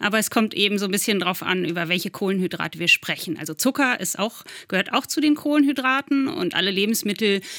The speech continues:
die eben viel Weißmehl enthalten oder Zucker, wie Kuchen zum Beispiel oder Pizza, das ist eher weniger günstig, aber gute Kohlenhydrate sind zum Beispiel in Vollkornbrot oder Pellkartoffeln enthalten und,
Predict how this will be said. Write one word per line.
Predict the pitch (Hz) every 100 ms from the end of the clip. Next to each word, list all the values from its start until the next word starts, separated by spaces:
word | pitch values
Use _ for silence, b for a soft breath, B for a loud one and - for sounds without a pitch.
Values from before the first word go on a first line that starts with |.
| B
die | 180 165
eben | 190
viel | 185 196 175
Weißmehl | 165 226 - 214 202
enthalten | - 185 - 185 185 175 185 175 175
oder | 143 143 131
Zucker, | - 240 240 202 190 185 185
wie | 165 -
Kuchen | 262 233 202
zum | - 202
Beispiel | 180 175 180 - 196 180 175 175 175 -
oder | 156 139
Pizza, | - 226 - - 175 175 175 170 B B B _
das | 185 202 214 220 - -
ist | - 208 - 190
eher | 180 180 175 156 -
weniger | 208 262 311 285
günstig, | 294 311 - 311 302 - 202
aber | 196 185 180 190
gute | 214 311
Kohlenhydrate | 302 254 240 226 202 180 185
sind | 185 180
zum | -
Beispiel | 165 170 -
in | 160
Vollkornbrot | - 285 - 202 202 185 180 185 180
oder | 160 -
Pellkartoffeln | 240 233 226 180 202 180 175 170
enthalten | 170 165 170 170 - 170 160
und, | - 175 170